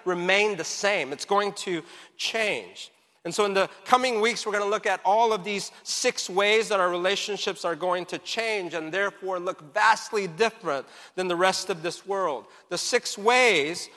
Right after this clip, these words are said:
are anger, lust,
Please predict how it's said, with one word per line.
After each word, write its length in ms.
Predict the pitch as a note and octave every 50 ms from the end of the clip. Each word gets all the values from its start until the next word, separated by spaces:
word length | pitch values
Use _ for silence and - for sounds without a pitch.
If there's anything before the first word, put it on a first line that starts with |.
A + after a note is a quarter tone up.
| - -
are 460 | - F#3 F3+ F3 E3+ E3+ F3+ G#3+ G#3 - - - - _ _ _ _ _ _ _ _ _ -
anger, 500 | F3 F#3 G3 G#3 G#3+ G#3 A3 B3 D#4 D4+ - - - - _ _ _ _ _ _ _ _ _ _ _ _ _ _ _ _ - _
lust, 600 | C3+ C#3 D3+ D#3+ F3 A3 G#3+ - - - - -